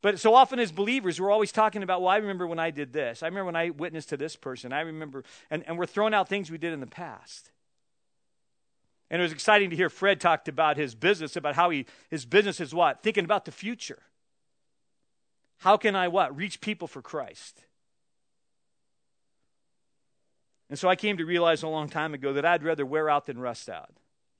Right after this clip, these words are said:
And God has something for me to do continually in my life.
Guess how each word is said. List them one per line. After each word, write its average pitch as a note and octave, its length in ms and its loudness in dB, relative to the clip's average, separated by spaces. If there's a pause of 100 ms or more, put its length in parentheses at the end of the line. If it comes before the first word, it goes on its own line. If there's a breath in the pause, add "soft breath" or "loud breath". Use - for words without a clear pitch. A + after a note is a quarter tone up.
(1400)
And D3 100 -6
God F3 220 6
has F3+ 180 0
something F3 300 -6
for D#3+ 100 -12
me D#3+ 140 -8
to C#3+ 80 -8
do B2 260 -10
continually D#3 560 -8
in C#3 60 -8
my B2+ 140 -8
life. G2+ 500 -18